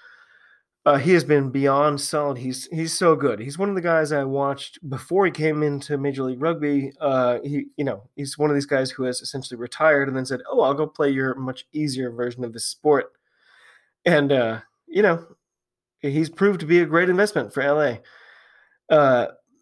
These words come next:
he got that last penalty with under two minutes to go, which felt like the nail in the coffin. But, you know, all credit to Atlanta. They should be so proud that last, you know, at the death, they got that extra try.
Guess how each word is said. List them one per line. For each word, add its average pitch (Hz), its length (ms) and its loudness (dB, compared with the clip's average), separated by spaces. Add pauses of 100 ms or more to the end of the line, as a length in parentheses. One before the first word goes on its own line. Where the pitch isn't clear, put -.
(200)
he 156 160 -6
got 156 200 2
that 139 140 0
last 139 240 -2
penalty 185 320 -4
with 170 140 -2
under 147 180 -4
two 151 180 -8
minutes 139 240 -4
to 135 80 -16
go, 175 340 -2
which 151 200 -2
felt 151 260 0
like 135 120 -8
the 143 80 -6
nail 143 260 0
in 135 80 -4
the 131 80 -8
coffin. 147 420 -2
But, 135 380 -2 (120)
you 165 120 0
know, 113 260 -2 (800)
all 196 340 4
credit 175 400 -2
to 160 120 -6
Atlanta. 143 400 -2 (460)
They 165 100 0
should 156 160 -8
be 147 80 -6
so 185 280 -2
proud 156 640 2 (420)
that 135 280 -6
last, 170 480 2
you 156 120 -6
know, 151 380 -2 (460)
at 240 280 2
the 185 60 -4
death, 165 540 0
they 156 80 2
got 151 160 2
that - 220 0
extra 170 300 -4
try. 135 440 2